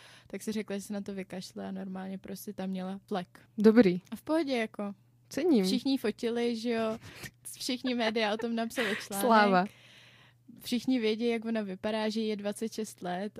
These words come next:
Speaker 1: ale doběhla to.
Speaker 2: A myslím, že to asi nevieme povedať, či mala lepší čas prostě bez vložky jako s vložkou.
Speaker 1: Ale byl by to zajímavý výzkum. Můžem si dát
Speaker 2: Jednoznačně.
Speaker 1: závod.
Speaker 2: <laughs> Jednoznačně, no.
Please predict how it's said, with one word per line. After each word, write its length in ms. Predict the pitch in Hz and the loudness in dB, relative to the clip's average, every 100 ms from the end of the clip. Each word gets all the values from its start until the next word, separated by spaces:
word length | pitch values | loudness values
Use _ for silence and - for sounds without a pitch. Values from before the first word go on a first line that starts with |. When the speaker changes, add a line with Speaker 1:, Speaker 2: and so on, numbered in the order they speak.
| - | -10
Speaker 1:
ale 580 | 202 196 196 196 196 208 - _ _ - - - | -8 -6 -6 -6 -8 -12 -18 _ _ -20 -16 -4
doběhla 440 | 208 233 294 254 | -2 0 0 -2
to. 220 | 220 190 190 - _ _ - | -4 -6 -10 -14 _ _ 2
Speaker 2:
A 100 | 208 | 6
myslím, 400 | 208 208 - 214 | 10 8 8 4
že 140 | 208 - _ _ _ - | 4 2 _ _ _ -2
to 140 | 208 | 2
asi 200 | 208 269 | 4 4
nevieme 440 | 247 196 233 226 175 | 6 8 8 6 4
povedať, 360 | 170 170 175 | 2 0 -2
či 120 | - | -2
mala 240 | 180 170 175 | -2 0 0
lepší 300 | 175 - 185 | -2 -2 -6
čas 200 | 185 - | -6 -4
prostě 680 | 190 185 - - - - - - | -4 -4 -4 -4 -4 -6 -10 -12
bez 280 | 180 185 175 | -4 -4 -2
vložky 400 | 170 185 - - | -4 -6 -6 -6
jako 220 | - 196 | -4 -4
s 40 | 170 | -4
vložkou. 440 | 170 - - - - _ _ _ _ - | -6 -8 -8 -8 -10 _ _ _ _ -6
Speaker 1:
Ale 140 | 208 | -4
byl 160 | 214 214 | -2 -2
by 100 | 214 | -2
to 140 | 220 | -4
zajímavý 440 | 220 214 208 220 220 | -4 -4 -4 -4 -4
výzkum. 520 | 220 - - - - - - - | -6 -12 -14 -14 -14 -18 -8 2
Můžem 260 | 226 226 240 | 4 6 4
si 140 | 254 | 6
dát 80 | 233 | 4
Speaker 2:
Jednoznačně. 200 | 226 233 | 6 2
Speaker 1:
závod. 300 | 226 185 190 - | 2 -2 -6 -6
Speaker 2:
<laughs> 1080 | - 494 - - 311 - 359 - - - | -2 -2 -4 -4 -6 -4 -8 -6 -10 0
Jednoznačně, 640 | 214 226 247 208 175 - 185 | 2 4 4 4 2 -2 -6
no. 180 | 190 | -6